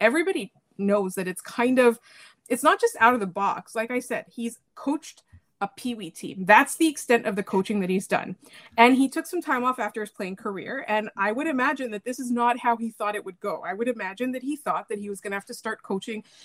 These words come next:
in some lower leagues and things like that. And you have to, you have to admit that it's bold. It is bold. And I'm into that. Like, it might not work out, but this season was a lost season anyway. There's really no risk to this.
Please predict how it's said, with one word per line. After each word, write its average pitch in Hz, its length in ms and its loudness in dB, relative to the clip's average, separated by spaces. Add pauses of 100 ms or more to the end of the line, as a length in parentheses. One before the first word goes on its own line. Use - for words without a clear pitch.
(260)
in 214 120 -2
some 196 220 -2
lower 190 240 -2
leagues 175 280 -8
and 208 160 -2
things 190 180 -4
like 202 160 -4
that. 156 220 0 (260)
And 269 280 6
you 254 120 2
have 277 220 4
to, 339 340 -2 (160)
you 240 180 0
have 247 420 2
to 320 160 2
admit 269 360 0
that 240 120 0
it's - 180 -8 (160)
bold. 226 520 6
It 233 120 4
is 277 240 0
bold. 208 200 0
And 269 160 2
I'm 311 220 0
into 370 440 -8
that. 185 260 -4
Like, 208 200 -4 (340)
it 320 140 -6
might 302 280 4
not 311 220 4
work 254 260 -4
out, 285 220 -2
but 262 180 -8
this 330 180 -8
season 311 380 -4
was 262 160 -6
a 247 40 -10
lost 220 640 -4
season 247 340 -6
anyway. 208 540 -8 (360)
There's 254 260 2
really 302 640 2
no 226 400 2
risk 180 400 -8
to 302 120 -8
this. 392 380 -6